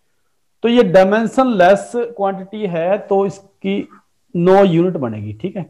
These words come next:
क्या बनेगी? नो unit, कोई भी unit नहीं है, ठीक है।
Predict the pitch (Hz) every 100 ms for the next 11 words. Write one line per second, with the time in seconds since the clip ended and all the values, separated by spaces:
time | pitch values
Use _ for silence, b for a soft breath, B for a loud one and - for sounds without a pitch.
0 | _ - 151 156 165 208 180 131 135 113
1 | 107 104 107 _ _ 131 147 151 165 147
2 | 165 185 254 - _ _ _ _ 135 131
3 | 113 117 92 98 98 _ _ _ _ _
4 | 110 220 147